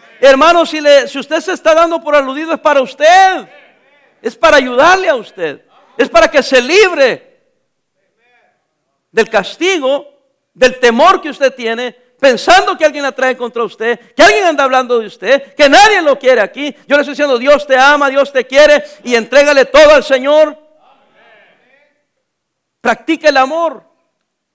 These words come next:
Versículo sería, ¿qué? Diecinueve. "Nosotros le amamos a Él", léalo, "porque Él nos amó primero". Hermano, en,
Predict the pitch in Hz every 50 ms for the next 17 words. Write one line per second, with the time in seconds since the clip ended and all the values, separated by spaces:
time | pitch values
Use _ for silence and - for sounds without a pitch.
0 | _ _ _ _ _ _ _ _ _ _ _ _ _ _ _ _ _ _ _ _
1 | _ _ _ _ _ _ _ _ _ _ _ _ _ _ _ _ _ _ _ _
2 | _ _ _ _ _ _ _ _ _ _ _ _ _ _ _ _ _ _ _ _
3 | _ 156 135 - 226 226 _ 226 214 208 196 185 170 165 - - 165 185 202 196
4 | 185 190 202 175 151 127 _ _ 139 160 151 - 151 151 170 185 170 143 117 117
5 | _ _ _ _ _ _ _ _ _ _ _ _ _ _ _ _ _ _ _ _
6 | _ _ _ - 156 147 - - 214 240 240 262 262 254 240 214 196 196 208 247
7 | 302 349 392 403 381 - - - - _ _ _ _ _ _ _ _ _ _ _
8 | _ _ _ _ _ _ _ _ _ _ _ _ _ _ _ _ - 180 170 170
9 | 220 294 370 427 440 440 403 320 _ _ _ _ _ _ _ _ _ _ _ _
10 | _ - 220 277 311 330 339 349 339 - _ _ _ _ _ _ _ _ _ _
11 | _ _ _ _ _ 269 294 - - 320 302 - - - 320 349 349 330 339 330
12 | 339 - - 320 294 302 330 330 320 330 330 320 311 320 339 349 349 339 339 320
13 | 311 269 - - _ _ _ _ - 247 277 277 302 330 339 330 320 269 - _
14 | _ _ - 262 277